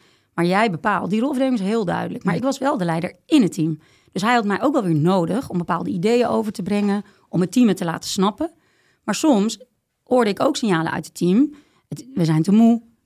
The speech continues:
Speaker 1: eh, het wordt vervelend, we hebben hier echt geen zin meer in." En dan ging ik ook wel eens naar Mark toe, zei ik: "Ja, Mark, ik denk dat het nu tijd wordt om toch dit of dit te
Speaker 2: De
Speaker 1: doen."
Speaker 2: teugels even te laten vieren.
Speaker 1: Ja, of iets anders doen. Of ik deed dat met Jan Albers, onze manager, die daar ook heel veel invloed op had. Of Sandra Lepolen later.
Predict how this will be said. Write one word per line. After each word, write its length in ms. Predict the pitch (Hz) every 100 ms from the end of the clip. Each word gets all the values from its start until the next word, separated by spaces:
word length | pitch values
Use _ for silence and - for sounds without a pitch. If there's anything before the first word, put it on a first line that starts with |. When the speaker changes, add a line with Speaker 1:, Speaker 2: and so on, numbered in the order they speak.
| _
Speaker 1:
eh, 220 | - 175
het 120 | 180 165
wordt 140 | 175
vervelend, 600 | - 208 233 233 208 208
we 60 | 170
hebben 180 | 156
hier 120 | 170 -
echt 220 | 254 -
geen 120 | 214
zin 120 | 202
meer 100 | 190
in." 160 | 180 180 _ _ _ _ _ _ _
En 100 | -
dan 100 | 294
ging 160 | 220 220
ik 60 | 202
ook 60 |
wel 100 | 247
eens 80 | 185
naar 120 | 180
Mark 200 | 170 170
toe, 120 | 175
zei 120 | 185 180
ik: 60 |
"Ja, 140 | 247 196
Mark, 260 | 180 165 -
ik 160 | 247
denk 180 | 202 196
dat 100 | 170
het 100 | 160
nu 120 | 175
tijd 280 | 196 185 175
wordt 220 | 160 160
om 380 | - 214 175 156 - _ _ _ _
toch 180 | - 202
dit 180 | 185 175
of 80 | 151
dit 160 | 262
te 80 | 277
Speaker 2:
De 60 | 247
Speaker 1:
doen." 80 |
Speaker 2:
teugels 320 | 254 269 - 170
even 220 | 165 156
te 80 | 165
laten 220 | 165 -
vieren. 360 | 175 170 160
Speaker 1:
Ja, 240 | 277 277 214
of 80 | 170
iets 120 | 156
anders 240 | 247 247
doen. 180 | 247 233
Of 100 | 185
ik 80 | 175
deed 120 | 165
dat 120 | 175
met 120 | 196 175
Jan 140 | 196
Albers, 380 | 220 247 233 226
onze 180 | 156 180
manager, 500 | 196 233 226 220 202
die 100 | 160
daar 160 | -
ook 100 | 220
heel 220 | 196 262
veel 100 | 240
invloed 300 | 233 233 208
op 100 | 214
had. 200 | 180 190
Of 80 | 185
Sandra 320 | - 175 170
Lepolen 460 | 170 165 226 233 220
later. 400 | 208 196 202 196